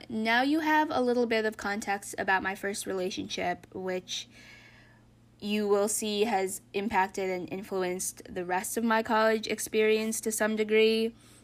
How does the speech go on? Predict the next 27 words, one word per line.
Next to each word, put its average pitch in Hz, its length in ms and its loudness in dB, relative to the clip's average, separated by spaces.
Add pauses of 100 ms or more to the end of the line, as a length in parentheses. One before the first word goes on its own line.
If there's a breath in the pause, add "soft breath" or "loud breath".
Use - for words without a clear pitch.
(480 soft breath)
Um, 190 520 2
I 208 200 8
was 254 180 2
seeing 240 720 2
a 202 720 2 (160)
senior 196 720 2
for 202 180 -4
most 185 300 -2
of 196 80 -4
my 180 560 0
sophomore 185 560 -2
year. 175 680 0 (760 loud breath)
He 220 180 -2
listens 214 380 2
to 208 80 0
this 196 180 -2
podcast, 180 800 -2
so 185 260 -2
I 175 120 -2
hope 190 520 -4
this 185 240 -4
isn't 185 220 -8
too 185 160 -4
embarrassing 180 640 -4
<laughs> - 60 -2
for - 100 12
him. 277 640 4